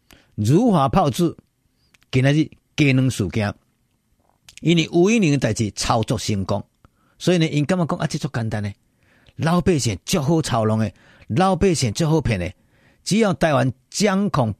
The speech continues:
百分之七十的媒体，我甲兵报告吼，台湾统派媒体呢，你唔通叫是政党已经轮替啊？台湾的政党轮替是轮替，但是主流媒体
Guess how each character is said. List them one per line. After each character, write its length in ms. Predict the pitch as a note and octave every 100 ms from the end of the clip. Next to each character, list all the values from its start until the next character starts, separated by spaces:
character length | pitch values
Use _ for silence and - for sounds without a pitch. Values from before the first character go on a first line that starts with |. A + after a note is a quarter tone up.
| -
百 180 | G3+ F3+
分 160 | F#3
之 160 | - B2+
七 180 | - A3
十 20 |
的 240 | F#3+ D#3+
媒 160 | B2+ C3
体， 240 | D#3+ C3 - _ _ _ _ _
我 100 | G#3
甲 100 | F3
兵 200 | G2 B2
报 140 | C3+ A2
告 160 | E2+
吼， 240 | G2 C3 - - _ _
台 140 | F3+
湾 180 | D3 D#3 -
统 240 | A3+ A#3
派 220 | D#3+ A#2+ A#2
媒 200 | C3+ C3
体 220 | F#3 C3
呢， 100 | G#2+ - -
你 140 | D3 G#3+
唔 80 | C#3
通 140 | B2
叫 140 | A2
是 120 | A2+ A2
政 260 | - D#3
党 180 | A2 F#2+
已 40 | G2+
经 140 | B2+
轮 140 | G2+
替 140 | G2+ A#2
啊？ 80 | - -
台 140 | - C3+
湾 100 | E3
的 80 | C#3
政 260 | - F#3
党 200 | B2+ A2+
轮 160 | A#2 D3+
替 120 | E3
是 100 | A2
轮 200 | G#2 A#2
替， 200 | B2 B2 -
但 300 | - F#3+ D#3
是 240 | C#3 F#3 C#3+ -
主 400 | - C#3 C3+ C#3+
流 240 | D3+ D#3
媒 240 | D3+ D#3+
体 320 | F3 C#3+ B2+